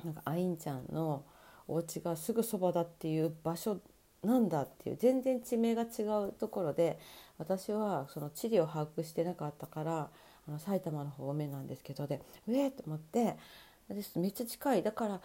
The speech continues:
なんか、「お家に行ったら会えるな」みたいなのを思って連絡したら、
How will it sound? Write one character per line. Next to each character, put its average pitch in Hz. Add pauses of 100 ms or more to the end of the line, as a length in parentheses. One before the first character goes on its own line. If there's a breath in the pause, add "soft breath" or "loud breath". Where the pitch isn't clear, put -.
(240 loud breath)
な 220
ん 226
か、 -
「お 202
家 226
に 262
行 -
っ -
た 247
ら 190
会 208
え -
る 185
な」 170
み 147
た 151
い 147
な 151
の 147
を -
思 165
っ -
て 160
連 165
絡 175
し -
た 220
ら、 226